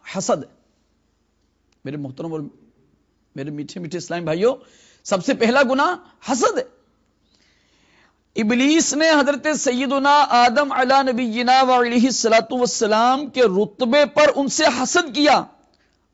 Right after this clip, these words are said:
اور سجدہ کرنے سے انکار کر دیا۔ یہ حسد ہی تھا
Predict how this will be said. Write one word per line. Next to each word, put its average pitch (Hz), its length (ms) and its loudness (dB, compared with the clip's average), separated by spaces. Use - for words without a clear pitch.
اور 190 340 4
سجدہ 180 560 -2
کرنے 165 240 -6
سے 180 160 -10
انکار 151 380 -6
کر 135 160 -10
دیا۔ - 400 -14
یہ 190 220 0
حسد 233 420 2
ہی 330 140 2
تھا 254 280 2